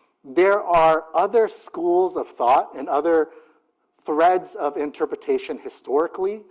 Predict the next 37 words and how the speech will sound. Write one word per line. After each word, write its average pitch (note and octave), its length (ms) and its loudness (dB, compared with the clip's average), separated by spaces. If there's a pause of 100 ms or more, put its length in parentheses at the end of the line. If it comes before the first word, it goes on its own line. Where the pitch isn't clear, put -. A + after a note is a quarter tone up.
(380)
on C#3+ 280 0
the C3 80 -8
topic C3 520 -4
of A#2 140 -16
hell A#2+ 580 -8
and A2 120 -20
judgment, - 580 -20 (260)
okay? A2 200 -20 (800)
And D3+ 180 -4
so D#3+ 240 2
he E3 100 2
was D#3+ 100 0
basically, G3 440 -2
he F3 80 2
wrote E3+ 240 0
this - 160 -4
book E3 280 -2
to C#3+ 100 -4
kind D3 220 -8
of C#3 140 -8 (360)
say, E3+ 300 0
"Hey, D#3 240 -4 (120)
there's F3 360 -2
other F3+ 320 -2
schools D3 420 -6
of B2+ 100 -4
thought B2 380 -4
that A2+ 140 -6
are A2 120 -8
out A#2 240 -6
there G2 240 -14
that A#2+ 140 -10
maybe B2 400 -8 (640)
you've C#3 180 -12
never C#3 220 -6
heard D3 200 -10
of, F#2+ 100 -18